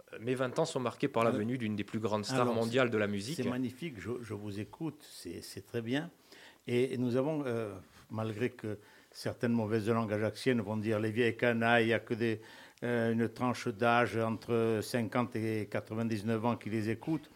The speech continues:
Speaker 2: Non, il y a des jeunes, d'ailleurs, et des jeunes, euh, souvent, euh, qui ont envie d'entreprendre.
Speaker 1: Ouais.
Speaker 2: J'aimerais avoir votre parcours pour avoir cette envie d'entreprendre, cette réussite que vous êtes en train de,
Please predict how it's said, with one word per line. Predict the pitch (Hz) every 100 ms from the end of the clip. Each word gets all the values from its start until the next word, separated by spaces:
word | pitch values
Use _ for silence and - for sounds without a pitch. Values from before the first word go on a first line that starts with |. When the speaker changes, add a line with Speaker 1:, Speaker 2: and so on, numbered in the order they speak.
| - - -
Speaker 2:
Non, | 139
il | 123
y | 131
a |
des | 131 131
jeunes, | 110 131 90 80 - - - - - -
d'ailleurs, | 135 127 127 135 127 110 120
et | 117 117
des | 104 120
jeunes, | 113 165 190 135
euh, | 120 110 107
souvent, | - 120 110 147 165 160 -
euh, | 107 107 107 104 - - _ _ -
qui | -
ont | 127
envie | 120 127
d'entreprendre. | 113 107 107 - 98 92 - - - _ - 113
Speaker 1:
Ouais. | 110
Speaker 2:
J'aimerais | 143 139 135 139
avoir | 127 139
votre | 123 123 -
parcours | - 120 - - 98 - - _
pour | - 117
avoir | 120 123 120
cette | 135 -
envie | 131 127 127
d'entreprendre, | 123 110 - 110 - 135 156 - - -
cette | - 135 -
réussite | 104 127 117 - - 127 -
que | 123 104 95 - 76 76
vous | 98 107
êtes | 104
en | 104
train | 95 107
de, | 101 95 92